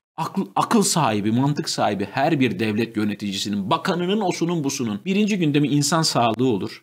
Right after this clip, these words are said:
İkinci gündem de eğitim olur. Tasarruf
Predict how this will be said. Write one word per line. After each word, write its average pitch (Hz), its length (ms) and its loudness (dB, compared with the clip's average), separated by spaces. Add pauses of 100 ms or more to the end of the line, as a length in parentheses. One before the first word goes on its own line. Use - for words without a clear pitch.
(140)
İkinci 143 340 0
gündem 131 300 0
de - 60 0
eğitim 110 480 0
olur. 87 260 -10 (140)
Tasarruf 170 480 2